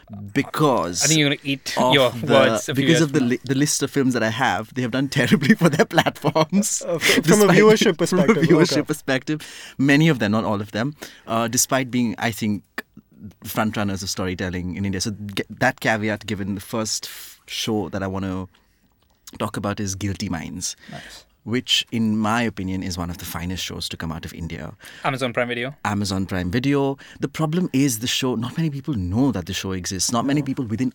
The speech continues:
Speaker 1: our circuit of critics know the show exists.
Speaker 2: Yeah.
Speaker 1: Uh, it has Shreya Pilgaonkar,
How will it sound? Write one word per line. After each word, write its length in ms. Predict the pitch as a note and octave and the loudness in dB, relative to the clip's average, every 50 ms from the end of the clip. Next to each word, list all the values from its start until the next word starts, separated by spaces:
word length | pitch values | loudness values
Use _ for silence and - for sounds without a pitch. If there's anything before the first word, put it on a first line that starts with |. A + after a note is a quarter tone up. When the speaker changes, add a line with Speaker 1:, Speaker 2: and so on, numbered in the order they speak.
| _ _ - | _ _ -4
Speaker 1:
our 200 | G2+ G#2 A2+ A2 | -2 -2 -2 0
circuit 680 | - - - A2+ G#2+ - - A2 - - _ - - - | 0 -2 -2 -2 -4 -6 -6 -8 -10 -10 _ -16 -12 -8
of 200 | - G#2 - - | -8 -8 -8 -8
critics 520 | - - A#2 G#2+ - G#2 - - - - - | -8 -8 -6 -6 -6 -6 -6 -4 -4 -4 -2
know 220 | G2+ G#2 G#2 G2 | -2 -2 -2 -2
the 120 | F#2 G#2 | -2 -4
show 340 | - - - - - A2+ G2+ | -6 -6 -8 -6 -4 -4 -4
exists. 600 | F#2+ F#2+ - B2 C#3 G#2+ - - A3+ F#3 D#3+ - - | -2 -2 -4 -4 -2 -2 -2 -2 -2 -4 -6 -8 -10
Speaker 2:
Yeah. 440 | - - - - - - - - G2+ | -12 -14 -16 -16 -18 -14 -4 -2 0
Speaker 1:
Uh, 160 | G#2 G2+ - - | 2 2 0 -2
it 140 | - A2 G2 | -4 -4 -4
has 520 | F#2+ G#2+ G2+ G#2 G#2+ G#2+ G2+ - - - - - - - - - | -2 0 0 0 0 0 0 -2 -2 -4 -6 -12 -20 -20 -18 -8
Shreya 280 | - - - A#2 G2+ F2+ | -6 -4 -2 -2 -2 -2
Pilgaonkar, 840 | - F#2+ G2 A#2 B2 C3 B2+ - - A#2+ A#2 A2+ A2+ A2+ A#2 | -4 -2 0 0 2 2 0 0 0 0 0 2 2 0 -2